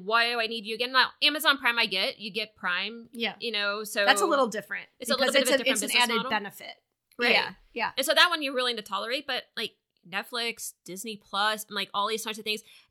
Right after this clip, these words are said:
Speaker 1: And I think the thing that's really starting to irritate is you can't figure out what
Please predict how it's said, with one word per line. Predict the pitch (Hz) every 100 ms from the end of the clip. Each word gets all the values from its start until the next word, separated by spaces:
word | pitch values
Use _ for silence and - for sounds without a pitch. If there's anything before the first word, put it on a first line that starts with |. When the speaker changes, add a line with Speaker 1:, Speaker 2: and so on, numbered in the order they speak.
| _ -
Speaker 1:
And | 277
I | 269
think | 262 294
the | -
thing | 269 220 220 196
that's | 214 202 202
really | 185 208 220
starting | 214 208 202 202 196
to | - 196 190 185 180 _ _ _ -
irritate | 214 208 202 208 185 185 -
is | 208 202 196 190 180 - - _ _ _ _ _ _ _ _
you | 220 208
can't | - - 277 254
figure | 262 202 208
out | 208 214 202
what | 175 202 226